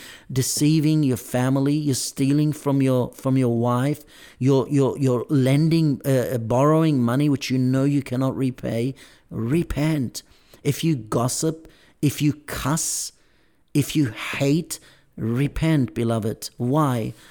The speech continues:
Why must we repent? Because Jesus very bluntly, very perfectly,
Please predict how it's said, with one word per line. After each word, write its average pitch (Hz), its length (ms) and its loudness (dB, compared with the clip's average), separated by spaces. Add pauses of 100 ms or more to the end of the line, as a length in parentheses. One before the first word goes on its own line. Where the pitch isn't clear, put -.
(160)
Why 175 420 2
must 147 380 -2
we 143 380 0
repent? 127 600 -2 (280)
Because 131 300 -2
Jesus 147 500 -2
very 156 600 0
bluntly, 151 800 0 (240)
very 139 420 2
perfectly, 190 920 -2